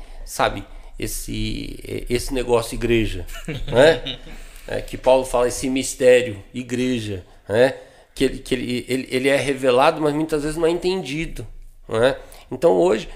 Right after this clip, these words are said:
é, você, você ter a sua família, né, na igreja,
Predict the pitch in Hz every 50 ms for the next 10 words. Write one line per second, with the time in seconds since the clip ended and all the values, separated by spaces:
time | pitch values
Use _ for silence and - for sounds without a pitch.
0 | - - - - 139 135 139 147 147 - - 165 147 - - 131 147 151 - 175
1 | - - - 170 165 156 - - - - 202 208 - - - 202 190 170 165 160
2 | 156 135 123 113 98 95 - - - - - _ - - 123 123 - - - -
3 | - - 131 147 165 190 180 - 131 135 143 156 170 170 156 131 117 104 95